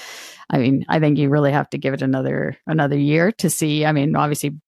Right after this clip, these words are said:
he's doing great in Flor-, with, for <laughs> Florida. It's been a great deal, right? Everybody thought it was gonna be the reverse, right?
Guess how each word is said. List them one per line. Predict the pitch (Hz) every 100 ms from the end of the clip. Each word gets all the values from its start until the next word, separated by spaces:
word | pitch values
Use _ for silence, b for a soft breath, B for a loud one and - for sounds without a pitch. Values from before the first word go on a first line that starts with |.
| _ _
he's | _ -
doing | 185 160
great | 160 156 151
in | 139
Flor-, | - 160 156
with, | - 143
for | - 170
<laughs> | -
Florida. | 226 240 254 -
It's | 214 -
been | 233
a |
great | 190 190 170 147
deal, | 151 139
right? | 151 175
Everybody | 180 202 185 175
thought | 175
it | 165
was | 165 156
gonna | 165
be | 156 156
the | 160
reverse, | 160 151 156 110 - -
right? | 156 160 165